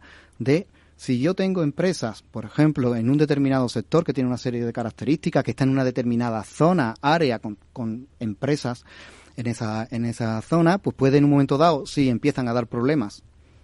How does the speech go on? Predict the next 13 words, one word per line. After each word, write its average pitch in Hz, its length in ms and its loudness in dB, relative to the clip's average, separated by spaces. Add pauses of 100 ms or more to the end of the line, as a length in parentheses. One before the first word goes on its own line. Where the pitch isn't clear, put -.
(140)
clientes 127 800 6
con 127 200 6
un 151 100 4
perfil 117 380 -2
parecido, 123 600 -2 (380)
con 120 160 4
un 151 100 4
patrón 127 320 2
de 120 80 2
comportamiento 117 600 -2
parecido, 120 540 0 (260)
hace 143 300 0
saltar 117 480 -2